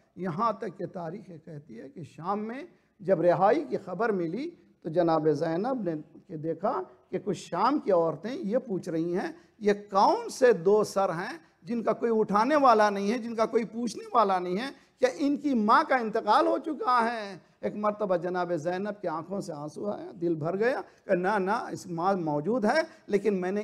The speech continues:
इन बच्चों को भाई पर से कुर्बान किया है।" ये तारीख़ है। तारीख़ कहती है कि शब आशूर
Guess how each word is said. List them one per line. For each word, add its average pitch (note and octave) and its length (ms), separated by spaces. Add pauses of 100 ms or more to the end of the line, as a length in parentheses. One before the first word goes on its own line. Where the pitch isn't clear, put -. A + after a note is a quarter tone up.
इन F#3+ 200
बच्चों D#3+ 400
को F#4 240
भाई E3+ 320
पर G3+ 180
से G3 160
कुर्बान D3+ 440
किया E3 260
है।" F#3+ 160 (260)
ये F#4+ 80
तारीख़ G4+ 460
है। G#3+ 120 (340)
तारीख़ G3 320
कहती F3+ 340
है G3 80
कि D#3+ 100
शब E3+ 220
आशूर F3 600